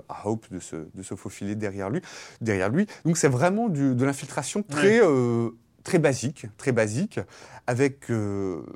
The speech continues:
Speaker 1: avec une, une intelligence artificielle qui est pas toujours, toujours, euh,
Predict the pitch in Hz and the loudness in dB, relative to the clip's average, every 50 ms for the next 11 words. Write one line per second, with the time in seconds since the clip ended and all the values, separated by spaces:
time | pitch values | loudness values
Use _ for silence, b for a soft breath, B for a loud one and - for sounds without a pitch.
0 | - - 69 85 85 78 - - - - - 101 104 104 - - 107 104 - _ | -14 -14 -14 -14 -14 -16 -16 -14 -14 -12 -10 -10 -10 -10 -10 -8 -10 -10 -10 _
1 | _ _ _ _ _ _ - 139 139 143 143 139 143 139 135 - 143 127 139 131 | _ _ _ _ _ _ -6 -2 0 2 2 2 2 2 2 0 0 0 0 -2
2 | - 120 110 - - 123 123 - 127 120 120 117 - - - _ _ _ - 98 | -4 -8 -12 -12 -14 -12 -8 -4 -4 -4 -4 -6 -12 -16 -16 _ _ _ -6 -6
3 | 101 107 - - 117 107 101 107 107 95 - - - 117 107 104 98 101 107 110 | -6 -6 -6 -6 -6 -4 -4 -4 -6 -6 -8 -8 -8 -6 -4 -4 -4 -4 -4 -4
4 | 110 104 92 90 80 73 78 82 85 85 82 80 87 87 | -4 -4 -6 -6 -8 -10 -12 -14 -14 -12 -12 -12 -14 -14